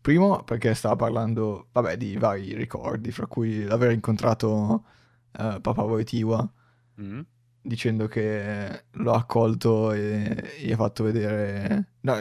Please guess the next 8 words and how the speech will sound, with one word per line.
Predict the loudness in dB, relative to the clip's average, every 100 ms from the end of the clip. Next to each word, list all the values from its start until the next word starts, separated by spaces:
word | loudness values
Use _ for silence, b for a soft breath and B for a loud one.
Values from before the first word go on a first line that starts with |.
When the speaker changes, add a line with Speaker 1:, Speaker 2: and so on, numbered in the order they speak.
| 2
Speaker 1:
che | 4
l'ha | 4
portato | 4 2 2 2
nella | 0 0
sua | 0 -2 -2
cappella | -4 0 2 2
privata. | 2 2 2 0 -4 -8 _ _ _ _ -10
Speaker 2:
Ah. | -10